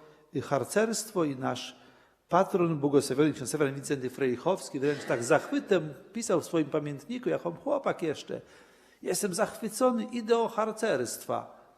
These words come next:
że oto młodzież wychowuje młodzież. To jest coś wspaniałego”. A w naszych czasach, no, wielu z nas tego doświadczyło.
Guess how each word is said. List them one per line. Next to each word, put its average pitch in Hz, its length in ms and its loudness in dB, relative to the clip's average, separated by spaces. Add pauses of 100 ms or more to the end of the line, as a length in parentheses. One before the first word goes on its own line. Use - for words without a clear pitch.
(420)
że 185 160 2
oto 165 220 2
młodzież 233 800 2
wychowuje 202 680 0
młodzież. 135 800 2 (420)
To - 100 -12
jest - 160 -8
coś 208 160 -2
wspaniałego”. 156 1000 -2 (1500)
A 226 100 0
w 220 60 -8
naszych 190 320 -2
czasach, 143 480 -2 (600)
no, 165 140 -6 (420)
wielu 156 220 2
z 131 100 -8
nas 165 200 -2
tego 123 200 -2
doświadczyło. 151 800 -4